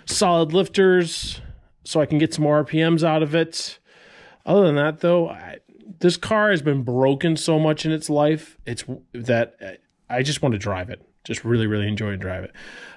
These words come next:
Uh, you can see here, like the other car, Bimber World power steering, reservoir relocate.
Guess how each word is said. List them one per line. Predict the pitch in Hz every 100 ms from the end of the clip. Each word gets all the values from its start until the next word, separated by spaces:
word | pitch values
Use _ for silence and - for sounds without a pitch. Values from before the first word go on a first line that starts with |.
| -
Uh, | 135
you | 123
can | 135
see | - 143 131
here, | 139 139
like | 135 127
the | -
other | 131
car, | 123 147 135 135 - - _ _
Bimber | 151 151
World | 143 143
power | 143 147 127
steering, | - 143 135 135 135
reservoir | 135 131 123 135 127
relocate. | 131 131 123 - 135